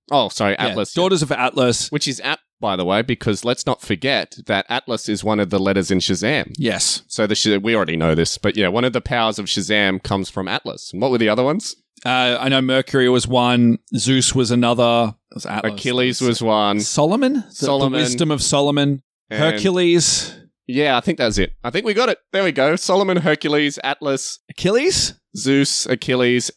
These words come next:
Speaker 1: and I think
Speaker 2: Mercury.
Speaker 1: Mercury, that's
Speaker 2: Mercury
Speaker 1: it.
Speaker 2: was the last one.
Speaker 1: We got it.
Speaker 2: Yeah, we're, we're good. We're experts.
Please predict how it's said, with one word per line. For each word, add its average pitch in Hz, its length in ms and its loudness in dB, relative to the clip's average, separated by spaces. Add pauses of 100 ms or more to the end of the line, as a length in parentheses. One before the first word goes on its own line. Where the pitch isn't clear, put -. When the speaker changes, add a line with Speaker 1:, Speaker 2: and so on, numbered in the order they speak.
Speaker 1:
and 107 640 0
I 92 80 -2
think - 140 -2
Speaker 2:
Mercury. 107 580 -4
Speaker 1:
Mercury, 98 420 0
that's 107 180 2
Speaker 2:
Mercury - 80 0
Speaker 1:
it. - 20 2
Speaker 2:
was 131 100 0
the 135 80 2
last 110 220 4
one. 87 160 0 (360)
Speaker 1:
We 139 100 0
got 113 180 0
it. - 80 -6
Speaker 2:
Yeah, 165 180 0
we're, 175 160 2
we're 165 120 2
good. 120 200 -6
We're 139 180 2
experts. - 580 -4